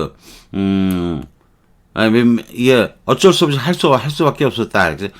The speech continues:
사역동사가, 강제적 사역동사 수동태가 되면 to가 살아나는 거죠.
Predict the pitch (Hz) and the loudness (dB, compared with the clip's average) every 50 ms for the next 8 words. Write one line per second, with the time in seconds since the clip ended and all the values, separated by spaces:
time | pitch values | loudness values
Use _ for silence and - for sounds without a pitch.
0 | - _ _ _ _ - 151 151 147 147 - 147 135 117 117 110 98 95 101 113 | -20 _ _ _ _ 0 0 0 2 2 2 2 2 2 2 0 0 0 0 0
1 | 117 117 135 127 120 117 - - 131 120 - 123 117 117 107 117 117 - 175 175 | 2 2 2 0 0 -4 -2 -2 -2 -2 -2 -2 -2 0 0 -2 -2 0 0 0
2 | 170 151 - 131 131 123 113 110 113 120 117 - 151 135 120 - 135 135 135 135 | 0 0 -2 -2 0 0 0 0 -2 -2 -2 -2 -2 -2 -2 -2 -4 -4 -2 -2
3 | 131 123 117 113 110 104 101 95 98 95 113 151 180 185 | -2 0 -2 -2 -2 -2 -2 -2 -2 0 2 2 2 0